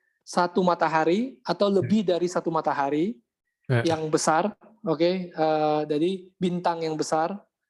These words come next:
Speaker 1: ya matahari kan bintang kan kalau di, ya.
Speaker 2: Iya.
Speaker 1: Eh, nah, jadi, jadi, eh, itu mesti punya power itu. Lu, lu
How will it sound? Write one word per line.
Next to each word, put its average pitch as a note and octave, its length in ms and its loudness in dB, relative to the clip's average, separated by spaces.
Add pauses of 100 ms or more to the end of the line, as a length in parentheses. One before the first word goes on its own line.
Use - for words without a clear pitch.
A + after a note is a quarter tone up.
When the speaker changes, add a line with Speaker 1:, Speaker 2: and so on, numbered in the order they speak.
(180)
Speaker 1:
ya D3 180 0 (220)
matahari D3 340 0
kan F3 160 0
bintang D#3+ 380 -2
kan C3 160 -6
kalau C3+ 240 -4
di, C3+ 560 -8
ya. C3+ 180 -10 (640)
Speaker 2:
Iya. A2 160 6
Speaker 1:
Eh, C#3 400 2 (300)
nah, D3 240 2
jadi, E3 240 6 (160)
jadi, F3 200 8 (1200)
eh, D#3 560 4 (1040)
itu F#3+ 240 6 (320)
mesti G3+ 720 2
punya G3+ 400 2
power F#3+ 400 2
itu. G3 240 0
Lu, G#3 140 -4 (100)
lu A#3 120 -2